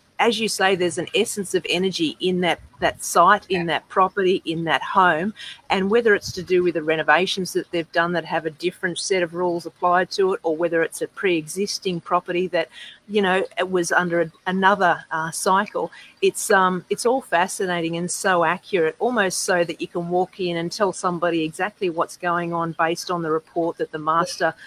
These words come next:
Speaker 1: has, has completed. And then they say, "Are you psychic, or are you, is there something, how do you know all of this <laughs> information? You know, have you got a crystal ball?" You need to talk to all of us. And,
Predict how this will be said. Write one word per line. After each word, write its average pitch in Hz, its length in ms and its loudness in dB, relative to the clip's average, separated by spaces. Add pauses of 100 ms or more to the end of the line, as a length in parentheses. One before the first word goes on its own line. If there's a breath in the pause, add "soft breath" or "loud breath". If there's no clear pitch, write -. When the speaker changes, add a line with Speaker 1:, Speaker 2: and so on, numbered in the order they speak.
(200 soft breath)
Speaker 1:
has, 170 320 -4
has 202 200 0
completed. 196 760 0 (360 soft breath)
And 202 160 2
then 214 140 2
they 208 140 2
say, 208 400 0 (280)
"Are 185 80 -2
you 247 200 -2
psychic, 208 680 0
or 160 160 -4
are 160 40 -2
you, 202 280 -8 (100)
is 233 160 -4
there 277 100 -12
something, 269 480 -8
how 247 220 -2
do 349 60 0
you 330 160 0
know 185 240 2
all 294 180 2
of 185 80 0
this 233 240 4
<laughs> 381 100 10
information? 269 840 6
You 220 80 4
know, 330 80 10
have 359 80 8
you 339 80 8
got 330 80 4
a - 40 0
crystal 339 420 0
ball?" 330 320 6
You 370 120 4
need 427 200 6
to 392 80 2
talk 440 340 8
to 339 100 2
all 381 160 4
of 320 80 4
us. 262 160 4
And, 285 160 2